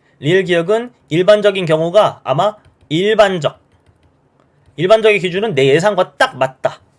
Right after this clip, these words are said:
근데 얘는 의외다. 이렇게 시작하면 좋고, 이 예외적인 경우를 딱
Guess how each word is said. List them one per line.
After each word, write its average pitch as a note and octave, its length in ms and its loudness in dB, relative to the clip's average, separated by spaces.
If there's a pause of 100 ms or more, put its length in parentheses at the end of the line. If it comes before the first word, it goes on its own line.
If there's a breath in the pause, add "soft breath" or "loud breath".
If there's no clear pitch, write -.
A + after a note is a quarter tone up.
(160)
근데 D#3 240 -4
얘는 D3 320 -2 (840)
의외다. F#3+ 680 -2 (320)
이렇게 D#3 180 -6
시작하면 E3+ 400 -2
좋고, D3 360 -2 (120)
이 C#3 160 -4
예외적인 F#3+ 500 0
경우를 F3 400 -2
딱 - 320 0